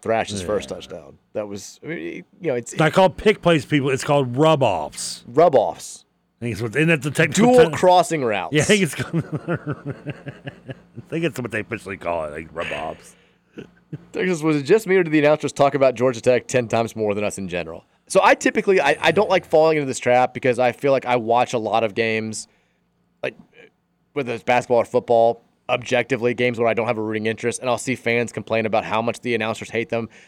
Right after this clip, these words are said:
Speaker 1: I'm like, "I think if the fans, I think every announcer hates them." This broadcast, though, like, I did get to a point, I, tr-, I always try to hold off. I'm like, "Eh, they don't, they don't really care." It did feel <laughs> like they were just all in on Georgia Tech and not talking a ton about Louisville. Certainly not talking about, I mean, the,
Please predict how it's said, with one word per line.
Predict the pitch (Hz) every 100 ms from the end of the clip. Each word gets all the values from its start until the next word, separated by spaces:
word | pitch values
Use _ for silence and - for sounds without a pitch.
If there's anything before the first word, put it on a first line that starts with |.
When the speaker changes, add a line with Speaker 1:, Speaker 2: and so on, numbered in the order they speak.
| _
Speaker 1:
I'm | 123
like, | 127
"I | 156
think | 156
if | 143
the | 135
fans, | 143 147 143 - -
I | _ _ _ _ _ _ _ _ _
think | 175
every | 170 160 156
announcer | 131 120 101
hates | 104 -
them." | 90 78 _ _ _ _
This | 131 180 440
broadcast, | 165 165 156 147 127 -
though, | 127 117
like, | 117
I | 156
did | 180 220
get | 175
to | 185
a |
point, | - 135 131
I, |
tr-, | 131 -
I | 156
always | 202 214
try | - 165 160
to | 147
hold | 127 117
off. | 101 87
I'm | 104
like, | 113
"Eh, | 156 151
they | 151
don't, | 165 156
they | 151
don't | 170
really | 131 127
care." | 117 110 104 - _ -
It | 233
did | 143 214 196
feel | 151 135
<laughs> |
like | - 147
they | -
were | 175 156
just | 135 -
all | 127 147 160 147
in |
on | 143 131
Georgia | 127 131 110
Tech | 107 120 120 - - _
and | 120 123
not | 123 135 131
talking | 135 123 120
a |
ton | 117 123
about | 120 110 107
Louisville. | 123 117 110 - -
Certainly | _ - 185
not | 160
talking | 147 135
about, | 120 123
I |
mean, | 151 165
the, | 160 160